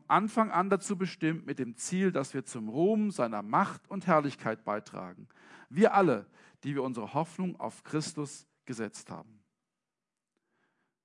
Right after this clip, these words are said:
Wir gehören zur Familie Gottes durch Jesus Christus. Und du bist dazu bestimmt, seinen Ruhm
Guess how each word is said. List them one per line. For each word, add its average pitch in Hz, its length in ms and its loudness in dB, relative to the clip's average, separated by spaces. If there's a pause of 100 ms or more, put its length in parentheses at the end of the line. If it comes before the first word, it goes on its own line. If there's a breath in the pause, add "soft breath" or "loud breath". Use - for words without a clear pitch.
(120)
Wir 143 100 -4
gehören 170 500 -2
zur 196 160 -4
Familie 185 520 0
Gottes 160 400 -8
durch 156 180 -8
Jesus 143 320 -8
Christus. - 640 -14 (880 loud breath)
Und 147 160 -8 (120)
du 262 200 2
bist 214 280 -2
dazu 185 300 -2
bestimmt, 190 640 -2
seinen 151 420 0
Ruhm 214 560 2